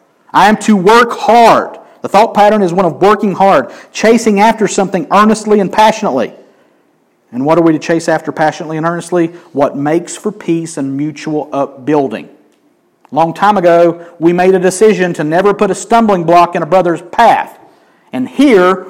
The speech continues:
we go beyond that. We're not just, "Okay, I'm not gonna lay that down there. I'm going to earnestly, passionately pursue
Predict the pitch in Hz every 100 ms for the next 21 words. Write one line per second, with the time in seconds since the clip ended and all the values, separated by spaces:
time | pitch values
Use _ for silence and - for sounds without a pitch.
0 | - 190 196 185 160 185 247 220 220 190
1 | 214 208 170 180 165 175 190 226 214 208
2 | 214 196 160 220 233 190 180 - - -
3 | 175 220 240 214 202 165 196 247 269 -
4 | 254 254 - 226 220 247 220 220 220 220
5 | - - 190 - - 262 262 247 240 233